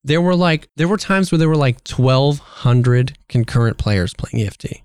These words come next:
So, like, I mean, there, it's like, it's like, "Oh, I'm gonna go to E U servers today because there's nobody on this server." Like, you know what I mean? Like, it's, it's crazy. So, so to catapult, the worst that it ever was, was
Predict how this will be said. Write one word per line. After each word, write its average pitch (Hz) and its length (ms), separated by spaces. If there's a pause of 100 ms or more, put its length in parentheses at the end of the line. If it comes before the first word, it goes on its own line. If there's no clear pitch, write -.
(140)
So, 165 160
like, 147 200
I 160 40
mean, 175 200
there, 180 180
it's 170 180
like, 160 260
it's 151 120
like, 139 220
"Oh, 165 100
I'm 165 140
gonna 196 160
go 175 160
to 165 80 (140)
E 165 40
U 160 240
servers 123 480
today 123 300
because 127 380
there's 127 220
nobody 135 800 (140)
on 143 400
this 127 180
server." 131 720
Like, 139 220
you 151 80
know 151 80
what 147 60
I - 20
mean? 151 120
Like, 139 360
it's, 156 280 (160)
it's 160 220
crazy. 139 760
So, 123 340 (100)
so 165 300
to 151 420
catapult, 147 800 (240)
the 147 100
worst 147 520
that 156 180
it 139 80
ever 147 300
was, 123 520
was 139 320